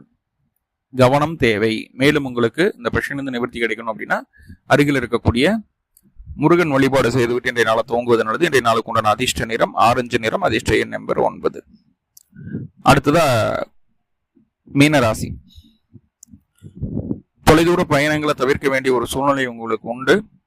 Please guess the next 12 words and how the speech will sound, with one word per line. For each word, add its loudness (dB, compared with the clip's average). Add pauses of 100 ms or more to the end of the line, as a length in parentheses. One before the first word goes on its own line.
(760)
கணவன் 2
மனைவிக்குள்ள 2
சின்ன 0
சின்னதா 0
கருத்து 0
வேறுபாடுகள் 2
வருவதற்குண்டான -2
வாய்ப்புகளையும் 0
சொல்கிறது. -2 (560)
கொஞ்சம் 4
அனுசரிச்சு 0
போங்க. -2